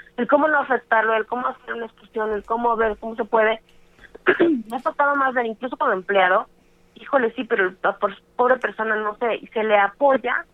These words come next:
a decir, "No, no te pago porque no quiero", porque se me hace mucho, o sea, de verdad esa postura en las compañías no existe.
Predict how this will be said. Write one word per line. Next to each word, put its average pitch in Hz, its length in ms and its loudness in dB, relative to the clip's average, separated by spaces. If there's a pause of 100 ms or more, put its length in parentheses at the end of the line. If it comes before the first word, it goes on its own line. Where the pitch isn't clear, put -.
(360)
a 240 140 0
decir, 226 300 -4
"No, 226 120 0
no 247 120 -2
te 285 100 -4
pago 226 280 -2
porque 214 240 -8
no 202 140 -2
quiero", 254 220 -2
porque 226 320 -4
se 294 100 -6
me 349 80 0
hace 359 160 0
mucho, 359 320 2
o 220 80 -4
sea, 220 160 0
de 220 80 2
verdad 220 280 2
esa 294 180 -2
postura 247 340 -8
en 240 60 0
las 240 120 -6
compañías 208 540 -4
no 233 160 -4
existe. - 640 -10